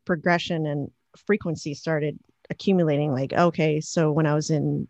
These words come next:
like, maybe when I was twenty, I was, I would consume maybe an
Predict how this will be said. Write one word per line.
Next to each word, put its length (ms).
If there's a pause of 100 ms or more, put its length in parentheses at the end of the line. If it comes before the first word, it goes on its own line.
(140)
like, 160
maybe 240
when 220
I 40
was 180
twenty, 440
I 60
was, 260 (540)
I 140
would 180
consume 460
maybe 600
an 100